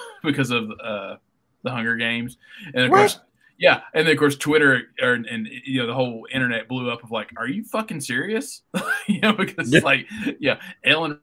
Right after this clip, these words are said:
Speaker 1: Ripley, uh, you know, Sarah Connor, like, <laughs> like, are you serious? Like, what the fuck?
Speaker 2: Yeah, sometimes, sometimes these actors don't think.
Speaker 1: Yeah.
Speaker 2: It's like they, it's like, come on, you're, you're not.
Speaker 3: And I like her. I think she's great.
Speaker 2: Yeah.
Speaker 1: Yeah,
Speaker 2: She's
Speaker 1: no,
Speaker 2: funny.
Speaker 1: she's a, yeah,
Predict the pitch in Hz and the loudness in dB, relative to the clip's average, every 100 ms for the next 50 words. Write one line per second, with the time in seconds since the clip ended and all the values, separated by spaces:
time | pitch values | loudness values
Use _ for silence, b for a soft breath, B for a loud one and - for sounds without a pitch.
0 | - 139 147 170 160 156 b b - 120 | 0 2 2 0 0 -2 b b -4 0
1 | 120 120 117 110 131 117 - 135 139 165 | 0 0 -2 -2 -4 -2 0 0 0 2
2 | 147 147 147 139 123 - - - - 180 | 2 2 2 2 0 -4 -8 -10 -6 -6
3 | - 202 - 180 - 180 202 190 - - | -2 -2 -2 -4 -4 -4 -4 -6 -8 -10
4 | - - - 277 - 214 139 - 202 202 | -10 -14 -14 -16 -8 2 2 4 2 6
5 | 190 165 - - 220 220 208 151 131 135 | 4 4 -4 0 2 4 2 2 0 2
6 | 131 127 107 104 92 - 69 - _ _ | 2 0 -6 -8 -10 -14 -18 -18 _ _
7 | _ _ 147 123 - _ _ _ _ _ | _ _ -8 -8 -10 _ _ _ _ _
8 | _ _ _ _ _ _ _ 92 - 95 | _ _ _ _ _ _ _ -16 -12 -12
9 | 101 92 - 101 95 - 113 - - _ | -8 -10 -10 -12 -14 -12 -16 -16 -20 _
10 | _ _ _ 104 101 104 95 170 285 113 | _ _ _ -18 -14 -14 -4 -2 0 2
11 | 151 - 76 - _ _ 123 185 104 71 | 0 -2 -8 -8 _ _ -8 -8 -8 -8
12 | 73 80 107 - _ _ _ _ - 254 | -6 -6 -6 -8 _ _ _ _ -10 0
13 | 311 208 165 175 156 160 180 147 - 208 | 2 2 2 -2 -2 -4 -6 -10 -6 -4